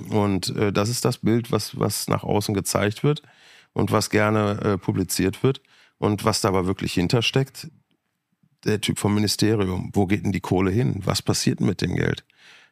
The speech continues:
Ne, so, äh, da spricht ja keiner drüber. Weil dann müsste man ja auf einmal seine, seine kontroverse Meinung auf einmal komplett überdenken.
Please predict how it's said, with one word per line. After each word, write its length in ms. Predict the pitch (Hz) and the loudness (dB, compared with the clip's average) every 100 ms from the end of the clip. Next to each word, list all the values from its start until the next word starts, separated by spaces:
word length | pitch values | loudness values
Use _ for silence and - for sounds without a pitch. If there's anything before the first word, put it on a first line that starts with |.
| - | 0
Ne, 300 | 113 123 - | 2 2 -2
so, 400 | 104 117 110 95 | 0 2 2 0
äh, 320 | - 113 107 104 - _ | 2 2 2 -2 -10 _
da 80 | - | -2
spricht 300 | 120 - - | 0 0 2
ja 60 | 117 | 0
keiner 280 | - 87 82 | 0 -4 -2
drüber. 300 | 85 87 90 _ - - | -2 -2 -4 _ -20 -2
Weil 140 | 110 | 0
dann 200 | 113 131 | 2 2
müsste 220 | 135 135 123 | 2 0 2
man 160 | 113 | 2
ja 120 | 120 | 2
auf 140 | 117 113 | 0 0
einmal 300 | 123 120 117 | 2 2 2
seine, 420 | 117 117 117 - | 2 2 0 0
seine 240 | 117 113 | 0 0
kontroverse 600 | 107 117 113 110 110 110 | 0 -2 0 0 2 2
Meinung 400 | 104 135 151 123 | 2 4 2 0
auf 120 | - - | -4 -2
einmal 220 | 98 190 | 0 0
komplett 340 | - - 101 | -2 0 0
überdenken. 540 | 92 92 117 135 - | 2 2 2 0 -4